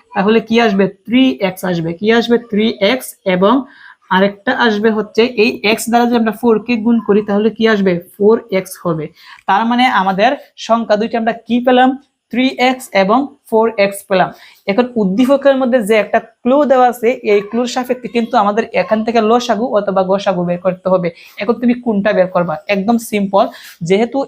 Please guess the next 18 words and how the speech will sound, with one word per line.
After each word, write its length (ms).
এদের 320
লসাগু 640
একশো 380
আশি 300
দেওয়া 200
আছে, 220
তার 180
মানে 160
এই 260
দুইটি 320
সংখ্যা 380
দিয়ে 260
আমাদের 320
আরেকটা 360
লসাগু 360
বের 160
করতে 280
হবে। 200